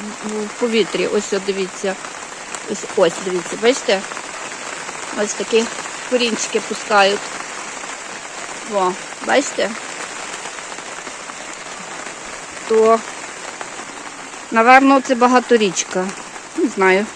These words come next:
будемо дивитись. Королівський бальзамін, я його забрала сюди з хати, бо зараз вже не жарко, то хай ще в мене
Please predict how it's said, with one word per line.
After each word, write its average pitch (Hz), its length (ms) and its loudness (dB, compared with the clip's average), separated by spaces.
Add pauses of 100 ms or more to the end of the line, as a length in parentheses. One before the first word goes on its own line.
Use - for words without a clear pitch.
(160)
будемо 262 240 4
дивитись. 196 500 0 (1600)
Королівський 294 640 8
бальзамін, 262 920 10
я 330 140 10
його 311 200 6
забрала 294 520 8
сюди 285 380 2
з - 100 0
хати, 277 480 10
бо 240 180 2
зараз 247 320 8
вже 240 160 6
не 247 160 4
жарко, 311 400 6
то 247 140 6
хай 262 180 6
ще 247 160 2
в 226 60 0
мене 233 260 2